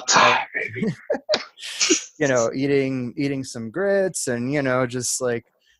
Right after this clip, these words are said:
Speaker 2: the good, close family ties. So, you know, um, even though I've only lived on the East Coast since I moved to the U S, I still really feel strong ties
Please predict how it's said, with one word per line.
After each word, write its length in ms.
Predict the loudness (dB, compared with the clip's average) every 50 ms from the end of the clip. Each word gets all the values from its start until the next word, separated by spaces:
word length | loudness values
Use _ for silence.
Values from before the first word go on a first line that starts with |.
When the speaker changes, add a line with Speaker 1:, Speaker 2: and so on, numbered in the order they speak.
| _
Speaker 2:
the 80 | -4 0
good, 400 | 4 6 6 6 6 4 2 -4 -8
close 320 | -2 0 0 0 0 0
family 360 | -2 -2 -2 -2 -4 -6 -8
ties. 460 | -8 -6 -6 -4 -4 -4 -6 -8 -10 -14 -14
So, 420 | -10 -8 -6 -4 -4 -4 -4 -6 -6 -10 _ _ _ _ _ _ _
you 80 | -6 -2
know, 240 | 0 0 0 -2 -4 -8 -6 -2
um, 240 | 0 0 0 0 -2
even 240 | -4 -4 -4 -2 0
though 120 | 2 4
I've 220 | 4 4 2 0 -2
only 220 | -2 -2 -2 0
lived 240 | 0 0 0 0 0
on 120 | -2 -4
the 80 | -4 -6
East 180 | -8 -8 -10 -4
Coast 320 | -2 0 0 0 -2 -6
since 180 | -10 -8 -6 -6
I 60 | -4
moved 220 | -4 -6 -6 -8
to 100 | -10 -10
the 80 | -8 -4 0 2
U 60 | 2
S, 340 | 2 2 0 -2 -6 -10 -8 -6
I 60 | -6 -6
still 340 | -6 -6 -6 -4 -2 -2
really 340 | -2 -2 -2 -4 -4 -4 -6
feel 360 | -8 -8 -6 -4 -2 -2 -4
strong 480 | -6 -8 -10 -8 -8 -8 -8 -10 -12 -10 -6
ties 440 | -4 -2 -2 -2 -4 -6 -8 -12